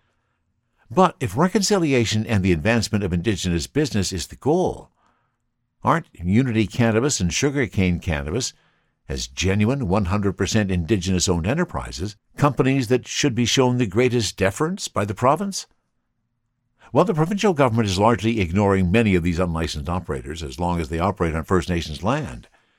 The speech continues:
he says legal businesses face an enormous amount of oversight and legal scrutiny. All the energy and effort with respect to compliance and enforcement has been directed at licensed operators,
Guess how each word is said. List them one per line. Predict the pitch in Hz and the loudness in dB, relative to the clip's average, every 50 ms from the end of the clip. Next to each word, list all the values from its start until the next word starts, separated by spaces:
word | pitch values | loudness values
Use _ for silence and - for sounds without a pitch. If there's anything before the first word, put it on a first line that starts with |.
| _ _ _ _ - - _ | _ _ _ _ -20 -14 _
he | - 120 110 | 0 0 2
says | - 139 135 127 98 98 | 2 2 2 2 0 0
legal | 101 117 139 143 175 165 | 0 0 2 2 0 2
businesses | 156 156 135 - 113 107 98 117 127 117 - | 2 2 0 0 -2 -2 0 0 0 0 2
face | - 113 117 110 - - | 2 2 2 2 2 0
an | 107 104 | 2 2
enormous | 101 95 90 92 120 160 165 147 139 107 123 | 2 4 4 4 4 4 2 2 2 2 2
amount | 101 95 92 90 | 2 2 2 2
of | 87 87 - | 2 0 2
oversight | - 127 120 113 120 - - 113 107 104 - - - | 2 2 4 4 2 0 2 0 0 0 -2 -6 -6
and | - 101 92 85 | -4 -4 -2 0
legal | 90 92 78 85 82 | -2 -2 0 -2 -4
scrutiny. | 76 - - - 107 - - - - - - - _ _ _ _ _ _ _ _ _ _ _ _ _ _ _ _ _ _ _ _ _ _ _ _ _ _ _ _ _ _ _ _ _ _ _ | -4 -4 -4 -4 -4 -4 -6 -10 -14 -14 -16 -18 _ _ _ _ _ _ _ _ _ _ _ _ _ _ _ _ _ _ _ _ _ _ _ _ _ _ _ _ _ _ _ _ _ _ _
All | 127 156 180 196 | 4 4 4 4
the | 208 208 175 151 | 2 0 2 2
energy | 147 139 135 131 110 92 104 110 107 104 95 90 | 2 2 4 2 2 2 2 2 4 2 2 0
and | 90 87 87 82 - | 0 0 0 0 0
effort | 104 110 - - 90 76 78 78 | 0 0 0 0 -2 -4 -4 -6
with | 80 87 82 | -6 -4 -2
respect | 87 90 82 - - - 131 117 - - | -2 -2 -2 -2 -2 -2 -2 -2 -4 -8
to | 85 | -10
compliance | - - 85 76 - - - 294 127 110 95 - - | -6 -6 -6 -4 0 2 2 4 4 4 2 2 0
and | 85 85 | 0 0
enforcement | 80 - - 139 160 190 180 - - - - - _ _ _ _ _ _ _ _ _ _ _ _ _ | 0 0 2 2 2 2 2 -2 -6 -10 -10 -14 _ _ _ _ _ _ _ _ _ _ _ _ _
has | - 107 101 | -2 0 2
been | 87 156 139 | 4 4 4
directed | 110 110 143 185 180 - 110 98 107 | 4 4 4 4 4 4 4 4 4
at | 120 110 | 4 4
licensed | 107 117 131 - - 117 113 - | 2 2 2 2 2 0 2 2
operators, | 170 196 185 - 107 80 67 52 50 52 - - | 0 0 2 2 0 0 0 -4 -8 -12 -14 -18